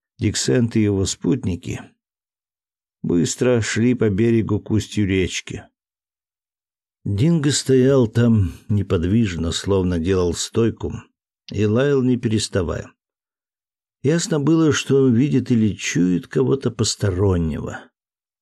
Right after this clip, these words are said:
Но лаял он действительно не на Негора,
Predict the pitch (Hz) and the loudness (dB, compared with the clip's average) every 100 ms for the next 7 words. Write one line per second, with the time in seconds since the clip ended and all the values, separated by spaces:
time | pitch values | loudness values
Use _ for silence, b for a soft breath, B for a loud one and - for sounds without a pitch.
0 | - 98 107 107 113 110 107 107 104 95 | -6 -2 0 2 2 2 2 2 0 0
1 | 87 - 98 80 - 92 95 90 90 87 | -2 -2 -2 -2 -2 0 0 0 2 2
2 | 87 82 123 101 80 - | 2 2 2 0 -2 -8